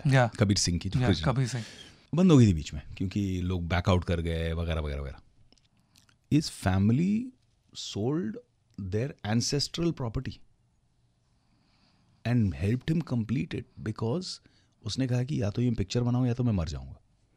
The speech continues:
Speaker 1: मुझे ये फिल्म बनानी है, no matter what। वो सिंगल माइंडेड फोकस, मैडनेस,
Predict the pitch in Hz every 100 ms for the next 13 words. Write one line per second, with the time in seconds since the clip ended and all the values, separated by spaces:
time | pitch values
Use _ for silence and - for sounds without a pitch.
0 | _ _ _ _ _ _ _ _ 95 110
1 | 143 - 101 107 87 85 85 76 87 95
2 | 90 117 107 107 _ - _ _ _ _
3 | _ _ _ _ _ _ - 120 214 -
4 | 95 92 165 185 147 120 143 - 85 -
5 | 135 - 87 82 76 95 143